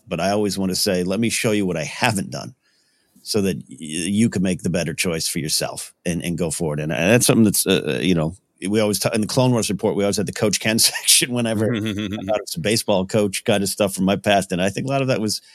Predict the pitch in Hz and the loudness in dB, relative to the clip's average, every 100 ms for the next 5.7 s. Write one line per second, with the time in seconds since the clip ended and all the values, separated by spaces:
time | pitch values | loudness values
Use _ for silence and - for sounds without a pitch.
0 | _ - - 123 113 90 82 78 78 95 | _ -8 -2 2 2 0 -4 -4 -2 -2
1 | 85 82 78 65 73 69 - 104 107 123 | -2 -2 -4 -4 -6 -6 -2 0 4 4
2 | 120 104 123 110 107 95 107 98 90 87 | 4 2 2 2 2 2 0 0 -2 -2
3 | 101 92 78 80 95 - - - 156 185 | 0 -2 -2 -4 -4 -4 -4 -2 0 2
4 | 202 214 - 90 90 87 82 - 95 113 | 4 4 0 0 -2 -2 -2 0 0 0
5 | 151 156 147 - 131 107 92 | 0 0 -2 -2 0 0 -2